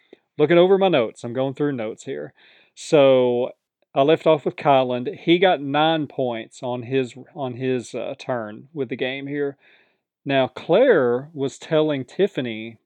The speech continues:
before, they rolled some footage in of Tiffany and her talking. She said that, you know, "I don't want you to play, but, you know, just don't worry about me. I'm fine." She didn't want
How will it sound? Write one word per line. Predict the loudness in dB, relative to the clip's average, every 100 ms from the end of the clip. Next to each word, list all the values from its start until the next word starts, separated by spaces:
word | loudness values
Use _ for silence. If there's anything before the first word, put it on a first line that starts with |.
| _ -20
before, | -10 -2 0 0
they | 0
rolled | 0 -2
some | -4 -14
footage | -4 -2 -2 -4
in | -6 -8
of | -8
Tiffany | -8 -6 -8 -10
and | -12
her | -10 -8 -8
talking. | -6 -2 -2 -4 -14 -14 _ _ _ _ _
She | -12
said | -6 2 2 2 -2
that, | -4 -2 -6 -10 -20 -8
you | -4
know, |
"I | -2
don't | -4 -4
want | -10 -6
you | -8
to | -8
play, | -2 2 4 2 2 0 -4 -12 _ _ _ _ _
but, | -2 2 2 0 -4 -20 _ _ _ _ _ -8
you | -6
know, | -6
just | -8 -14 -18 -4
don't | -4
worry | -2 -2
about | -2 -4
me. | -6
I'm | -6 -4
fine." | -2 0 -2 -4 -8
She | -10 -4
didn't | -4 -4
want | -6 -6 -8